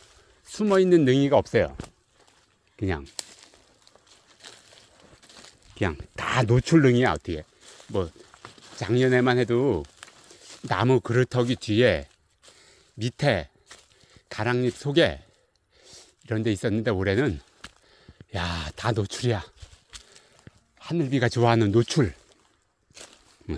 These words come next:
노출능이. 야, 또 한번 찾아보도록 하겠습니다. 그런데, 아, 껌껌해가지고,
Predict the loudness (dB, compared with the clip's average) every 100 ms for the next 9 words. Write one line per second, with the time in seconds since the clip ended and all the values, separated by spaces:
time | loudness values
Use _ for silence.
0 | -10 -12 -8 -2 -2 -2 -4 -8 -18 -20
1 | _ _ -20 -20 -20 -20 _ _ -12 -10
2 | -10 -16 -20 -20 _ _ _ _ _ _
3 | _ _ _ _ _ _ _ _ -18 -12
4 | -10 -12 -14 -14 -14 -10 -6 -6 -8 -16
5 | -20 -20 -20 _ -20 _ _ -20 -20 -20
6 | -20 _ -14 -6 -4 -2 -4 -2 -2 -2
7 | -2 -2 -4 -6 -12 -18 -14 -10 -8 -6
8 | -6 -8 -12 -18 -20 -20 -20 -20 -20 -20
9 | -20 -20 -20 -20 _ _ _ _ -20 -20
10 | -20 _ -20 -20 _ _ _ -20 -20 -20
11 | -20 -20 -20 -20 _ -20 -20 -18 -10 -10
12 | -10 -10 -10 -6 -2 -2 -4 -8